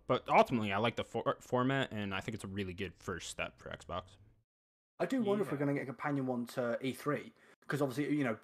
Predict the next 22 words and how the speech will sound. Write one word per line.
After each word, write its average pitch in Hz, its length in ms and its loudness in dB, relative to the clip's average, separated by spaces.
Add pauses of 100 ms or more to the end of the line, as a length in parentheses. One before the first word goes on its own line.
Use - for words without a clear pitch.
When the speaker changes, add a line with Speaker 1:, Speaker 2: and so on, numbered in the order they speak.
(180)
Speaker 2:
in 139 100 -2
previous 135 420 0
years, 131 320 0
Nintendo, 123 720 2
you 127 80 -2
know, 110 140 0
obviously, 117 240 -4
what 117 140 -2
was 110 80 -8
there, 113 140 -4
three 135 360 -4
different 117 420 -2
conferences. 120 680 -6 (460)
Um, 113 360 2
and 131 80 2
I 131 100 6
know, 135 300 4
you 139 80 2
know, 123 100 2
Microsoft 131 560 0
are 117 100 2
probably, 123 680 0